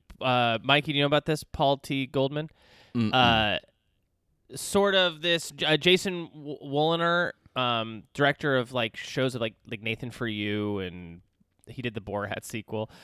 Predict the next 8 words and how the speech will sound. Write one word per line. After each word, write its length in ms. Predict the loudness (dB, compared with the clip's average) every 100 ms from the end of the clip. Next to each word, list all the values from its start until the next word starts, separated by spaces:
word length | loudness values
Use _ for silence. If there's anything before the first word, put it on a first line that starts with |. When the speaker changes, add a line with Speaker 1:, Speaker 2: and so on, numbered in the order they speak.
| -20 _
Speaker 1:
He, 320 | -4 0 2
Speaker 2:
Okay. 80 | 2
Speaker 1:
uh, 360 | 2 4 2 0 -6 _
does 220 | -2 0
this 440 | 0 -4 -4 -12 -14
show 520 | -8 0 2 4 2 -2
on 140 | -6
Peacock 920 | -6 4 4 4 0 -4 -2 -6 -8